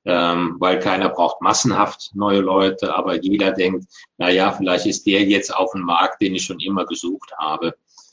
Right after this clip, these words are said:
Sollte da jemand Interesse haben, da denke ich, stehen wir zur Verfügung.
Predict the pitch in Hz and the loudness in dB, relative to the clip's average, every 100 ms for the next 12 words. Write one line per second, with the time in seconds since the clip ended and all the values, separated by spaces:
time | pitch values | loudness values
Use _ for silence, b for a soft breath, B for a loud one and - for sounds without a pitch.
0 | b _ - 139 143 135 123 113 110 101 | b _ 2 4 6 6 6 6 4 4
1 | 92 90 101 101 98 85 90 92 87 82 | 0 -4 -4 -4 -2 -2 -2 -2 -8 -8
2 | 80 78 - 80 78 - 78 73 - - | -8 -10 -14 -16 -12 -12 -10 -10 -10 -12
3 | - 73 - 69 67 | -14 -14 -8 -6 -6